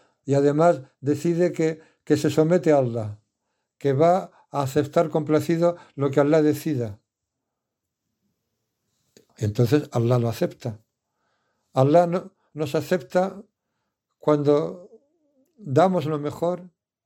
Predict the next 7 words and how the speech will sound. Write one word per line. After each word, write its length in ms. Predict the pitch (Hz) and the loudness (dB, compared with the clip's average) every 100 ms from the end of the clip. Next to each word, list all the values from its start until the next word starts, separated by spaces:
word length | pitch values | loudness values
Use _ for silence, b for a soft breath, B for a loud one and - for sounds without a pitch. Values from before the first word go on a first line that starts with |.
| _ _ _ _ _ _ | _ _ _ _ _ _
sin 220 | - 143 | -4 0
esperar 480 | 143 135 143 147 139 | 0 2 4 4 2
nada. 440 | 127 117 110 98 _ _ _ _ _ _ _ _ _ _ _ _ _ _ - | -2 -4 -8 -12 _ _ _ _ _ _ _ _ _ _ _ _ _ _ -6
Aceptando 640 | 131 - 135 165 170 170 | -2 -2 0 0 2 0
su, 540 | 143 - 170 170 151 - | -4 -2 -2 -2 -8 -12
su 180 | - 131 | -6 -4
decisión, 800 | 127 127 123 147 139 120 110 | -2 -4 -2 2 2 2 -4